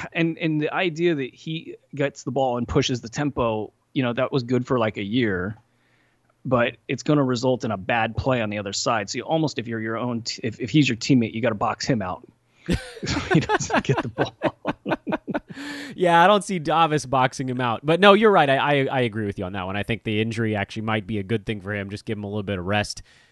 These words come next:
Speaker 2: whatever short time frame this
Speaker 1: He has
Speaker 2: is.
Speaker 1: amazing poten-, like, permanent potential,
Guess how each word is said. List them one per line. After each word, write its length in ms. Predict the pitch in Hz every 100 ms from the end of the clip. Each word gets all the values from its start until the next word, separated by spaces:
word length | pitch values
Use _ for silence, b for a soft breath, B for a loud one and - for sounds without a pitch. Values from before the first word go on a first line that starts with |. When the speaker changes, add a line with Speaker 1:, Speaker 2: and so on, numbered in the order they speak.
| b
Speaker 2:
whatever 560 | 117 139 147 131 117 98
short 440 | - - 156 131 - _
time 400 | - 123 110 107 - _ _ _ -
frame 360 | - 127 110 107
this 120 | 101
Speaker 1:
He 80 | 170
has 180 | 151 131
Speaker 2:
is. 160 | 120
Speaker 1:
amazing 580 | 117 123 123 117 107 101
poten-, 480 | - 104 113 98 -
like, 220 | 107 92
permanent 520 | - 139 120 101 87
potential, 800 | - 107 113 101 - 98 92 92